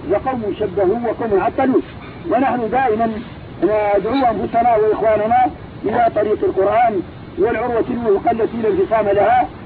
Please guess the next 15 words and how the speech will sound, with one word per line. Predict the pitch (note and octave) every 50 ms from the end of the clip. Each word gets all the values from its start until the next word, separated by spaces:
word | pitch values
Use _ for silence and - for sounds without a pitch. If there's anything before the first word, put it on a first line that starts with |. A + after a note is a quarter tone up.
| - - - -
والتمسك | G3 A#3+ A#3+ - - A3 G3+ F#3+ - - G#3 -
بكتاب | G3+ F#3+ F#3 F3+ G3+ F3 G3+ F#3+ F3+
الله، | F#3+ F#3 G#3+ B3 - - - - - - - - - - - -
وأن | E4+ G4+ - F#4+ - C4 B3
استقراء | A3+ G3 - - G3+ - - A#3 G#3+ G3
القرآن | F#3+ F#3 F3+ F#3 - G#3 A#3 - - E4+ D4 - - - - - - - -
دل | B3+ C4+ B3+ A#3+
على | A#3+ G#3+ G#3 G#3+ A3 A#3+ A#3+ A3
أن | G3+ G#3+ G#3+
الطريق | G3+ - D#4 - A#3+ A#3 - -
الواضح | - G#3 B3 C4 A#3+ B3 A#3+ E3 - - - - - - - -
طريق | D4 A3+ B3+ C#4 - E4+
السلامة | E4+ - E4 - A3+ A#3 G#3+ G#3 G3 -
في | G3 F#3 F#3+
ذلك، | A3 A#3+ B3+ C4 B3+ -